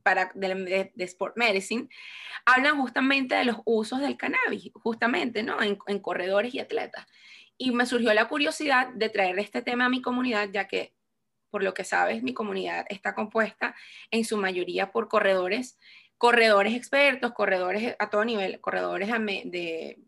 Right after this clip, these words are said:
cierta experiencia y corredores novatos, sobre todo corredores novatos. Y muchos de ellos presentan patologías, lesiones previas que consideran que les pueden impedir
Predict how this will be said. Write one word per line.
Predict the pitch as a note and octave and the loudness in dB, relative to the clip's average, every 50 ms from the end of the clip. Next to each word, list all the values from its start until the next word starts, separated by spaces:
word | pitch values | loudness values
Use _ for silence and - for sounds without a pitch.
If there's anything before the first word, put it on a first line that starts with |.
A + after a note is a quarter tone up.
| _ _ _ _ _ _ _ _ _ _ _ _ _ _ | _ _ _ _ _ _ _ _ _ _ _ _ _ _
cierta | - - G#3+ G3+ - G3+ | -6 -4 -4 -4 -2 -4
experiencia | G3+ - - B3 B3 C4 A#3+ A#3 A3+ - | -6 -4 -2 0 0 2 2 0 -2 -4
y | B3+ | -4
corredores | - B3 G#3 F#3+ F3 E3+ F3 E3+ | -2 0 0 0 0 -2 -6 -6
novatos, | F#3 G#3+ G3 F#3 F3+ F3 D#3+ - G3+ - | -6 -4 -2 -2 -2 -2 -4 -8 -10 -10
sobre | F#3+ F#3 F#3 | -10 -10 -8
todo | - F#3 F3 - | -6 -8 -8 -6
corredores | - A3 G3+ F#3+ - E3 E3 E3+ F3 | -6 -6 -6 -6 -8 -8 -10 -10 -10
novatos. | G3 G3+ G3+ A#3 B3+ A#3+ - - - _ _ _ - - - - - - - - - - - - | -6 0 4 4 4 4 4 -4 -14 _ _ _ -20 -20 -18 -16 -14 -14 -14 -16 -16 -18 -16 -8
Y | - B3 B3 B3+ A#3+ A#3 A#3 A#3 A#3 | -2 2 4 4 4 4 4 2 0
muchos | G#3+ G#3 G#3 G#3+ A#3 A#3 A#3 - B3 A#3 | 0 0 0 2 2 2 2 0 -2 0
de | C4+ C4+ B3+ A#3 A3+ | 2 4 4 6 4
ellos | G#3+ A3+ B3 A#3 | 4 2 -2 -4
presentan | - A3+ A3 - G3+ F#3+ F#3+ F#3 - G3+ G#3 A3 A3+ A3+ A3 A3 G#3 G3 F#3+ F#3 F3 - _ _ _ _ _ _ _ _ _ _ _ - | -4 -8 -6 -4 -4 -4 -4 0 2 4 4 4 4 2 0 -2 -2 -4 -6 -6 -10 -14 _ _ _ _ _ _ _ _ _ _ _ 0
patologías, | - G3 G3 G#3 G3+ F#3+ F#3+ F#3 G3 B3+ C#4 C#4 C4 B3 A3+ A3 A3+ A3 G#3 | 0 2 4 4 4 4 4 2 0 -2 0 0 2 4 4 4 4 2 -2
lesiones | F#3+ F#3+ F#3+ - - F3+ F3 F3 G3 - - | -4 -4 -4 -4 -6 -8 -8 -8 -10 -8 -4
previas | - A3+ A#3 A3+ G#3 F#3+ F#3 F#3+ G#3 B3 - - _ _ - - - - - _ _ _ | 0 2 4 4 4 2 2 0 -2 -4 -6 -12 _ _ -20 -20 -20 -20 -20 _ _ _
que | - C4+ C4+ C#4 C#4 C4+ - - _ _ | 0 4 6 6 6 4 0 -6 _ _
consideran | - - A#3 A#3 B3 A#3+ - - C4+ C4+ B3+ A#3 A3+ A#3 A#3 A#3+ A#3+ A#3 | -2 0 2 2 2 0 0 0 2 2 4 4 4 4 2 0 -2 -2
que | - G#3+ | -2 -2
les | G3 G3 F#3+ - | -2 -2 -6 -8
pueden | - G3+ A3 A3 A#3 A#3+ B3 B3+ | -2 0 0 2 2 2 2 2
impedir | B3 B3 A3+ A#3 A#3+ A#3 A3 G#3 G3+ G3 G3+ G3+ - | 2 0 0 0 0 0 0 0 0 0 -2 -2 -4